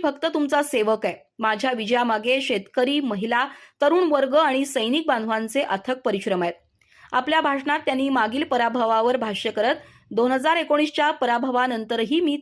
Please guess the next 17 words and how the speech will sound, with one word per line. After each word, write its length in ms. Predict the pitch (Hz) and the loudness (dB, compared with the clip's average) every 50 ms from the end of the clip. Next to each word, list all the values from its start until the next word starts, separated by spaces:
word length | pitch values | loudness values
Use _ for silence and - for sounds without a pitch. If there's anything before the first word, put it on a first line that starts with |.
| - - | -4 -6
थांबलो 260 | 233 220 220 220 214 | -6 -2 -2 -2 0
नाही. 360 | 208 196 190 185 190 - - _ _ _ - - _ - | 0 -2 -2 -4 -4 -6 -8 _ _ _ -20 -14 _ 0
अविरत 340 | 262 269 302 330 359 392 - - | 0 2 2 2 2 0 0 0
कष्ट 240 | 302 294 294 - 302 | 0 -2 0 0 -2
करत 280 | 294 294 277 262 294 294 254 | -2 0 0 0 0 0 0
जनतेची 440 | 262 240 226 226 240 233 - 262 269 | -2 -2 -2 -4 -4 -6 -4 -6 -4
सेवा 280 | 269 262 214 190 185 | -2 0 0 0 0
केली. 320 | 185 - 208 180 170 160 - _ _ _ _ _ _ _ 214 | 0 -2 -2 -2 -2 -2 -4 _ _ _ _ _ _ _ 0
विरोधकांनी 540 | 233 254 269 294 294 294 302 302 311 349 349 | 2 4 4 4 2 2 0 0 0 0 0
खालच्या 340 | 349 294 240 247 247 294 285 | 0 0 0 0 0 0 0
पातळीवर 440 | 302 262 240 247 247 254 254 247 247 | 0 -2 -2 -2 0 0 2 2 2
जाऊन 300 | 226 233 233 254 277 269 | 2 0 0 0 -2 -2
टीका 260 | - 208 190 214 208 | -4 -4 -2 -2 -2
केली, 240 | 208 233 220 269 330 | -2 -2 -2 -2 0
मात्र 340 | 330 240 226 - 226 226 240 | -2 -2 -2 -2 -4 -4 -4
सर्वसामान्य 800 | 240 - 226 208 208 226 254 262 311 302 311 330 339 370 370 | -4 -4 -4 -4 -2 -4 -2 -2 0 0 0 0 0 0 0
जनता 440 | 294 285 262 226 220 - 202 190 | 0 -2 -2 -4 -4 -2 -2 -2